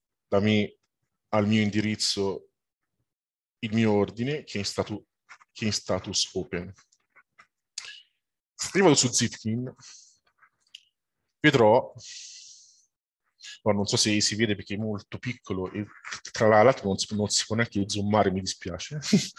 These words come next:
Vedremo le due applicazioni che ho scritto in dotnet, che dopo vedremo anche nel dettaglio, che sono collegate da Dapor,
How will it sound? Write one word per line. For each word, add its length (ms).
Vedremo 640
le 180
due 140
applicazioni 640
che 100
ho 20
scritto 400
in 180
dotnet, 540
che 420
dopo 320
vedremo 320
anche 220
nel 160
dettaglio, 760
che 440
sono 480
collegate 580
da 120
Dapor, 420